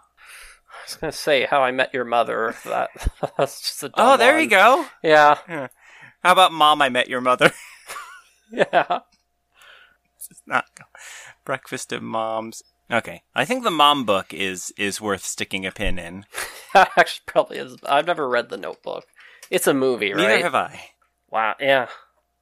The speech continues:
Speaker 2: I kinda like the Mom Book. Hmm. Anything else on the to-do list we should talk about while we're here?
Speaker 1: Oh, yeah, we've got a long to-do list. Um,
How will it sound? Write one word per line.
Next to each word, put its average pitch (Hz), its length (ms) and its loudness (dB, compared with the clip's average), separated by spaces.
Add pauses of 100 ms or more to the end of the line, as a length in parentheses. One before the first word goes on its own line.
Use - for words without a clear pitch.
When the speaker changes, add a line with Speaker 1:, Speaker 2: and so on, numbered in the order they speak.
(1400)
Speaker 2:
I - 100 -20
kinda 175 320 -10
like 98 320 -14
the 80 100 -14
Mom 85 380 -10
Book. - 480 -18 (960)
Hmm. 92 380 -18
Anything 110 320 -4
else 107 220 0
on 127 120 0
the 123 140 0
to-do 123 300 -6
list 135 220 -8
we 131 80 -8
should 117 160 -12
talk 127 240 -2
about 143 240 0
while 139 140 -2
we're 139 100 -4
here? 147 260 -8 (380)
Speaker 1:
Oh, 139 200 -2 (140)
yeah, 135 160 -4
we've 127 120 -8
got 123 180 -2
a - 20 -8
long 113 300 -6
to-do 113 240 -12
list. - 480 -10
Um, 135 480 2